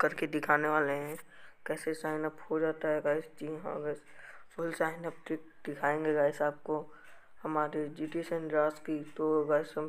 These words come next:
sign up पर click करना रहता है पहले तो guys,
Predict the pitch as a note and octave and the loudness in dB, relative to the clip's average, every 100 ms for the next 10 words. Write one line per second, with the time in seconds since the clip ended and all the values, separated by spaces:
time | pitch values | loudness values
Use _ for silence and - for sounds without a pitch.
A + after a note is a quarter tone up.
0 | - C#3+ D3 D#3 - D3 - D#3+ - E3 | -2 -2 0 -4 -4 -8 -4 -4 0 0
1 | E3 D#3+ D#3+ D#3 D3+ D3+ D3+ D3+ D3+ D3+ | 2 0 0 0 2 2 2 0 2 0
2 | D3 D3 | 4 2